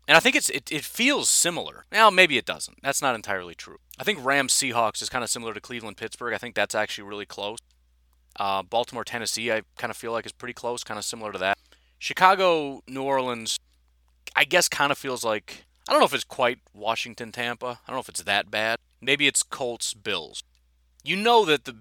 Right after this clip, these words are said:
the Bears kinda have it in 'em, but it's like, "Yeah, but do they though?" Then again, you look at Washington and it's like, well, terrible offense, solid but not the most dominant defense,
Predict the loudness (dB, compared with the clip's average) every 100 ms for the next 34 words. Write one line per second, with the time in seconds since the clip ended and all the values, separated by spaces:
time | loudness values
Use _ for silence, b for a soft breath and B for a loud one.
0 | _ -12 0 2 2 -2 -4 0 0 2
1 | 2 2 -2 -4 -4 -6 -6 -4 -4 -4
2 | -10 -6 -6 -6 -10 -8 -4 -2 0 -2
3 | -6 _ _ _ _ _ -2 0 -2 -4
4 | -8 -10 -8 -4 -4 -4 -12 -14 -12 -12
5 | -8 -10 -10 -10 -10 -6 0 0 0 -8
6 | -10 -16 _ _ -8 -2 0 0 4 4
7 | 4 0 -6 -10 -8 -2 -2 -4 _ _
8 | _ -12 -6 -4 -4 -6 -4 -2 -2 -8
9 | -10 -12 -10 -8 -8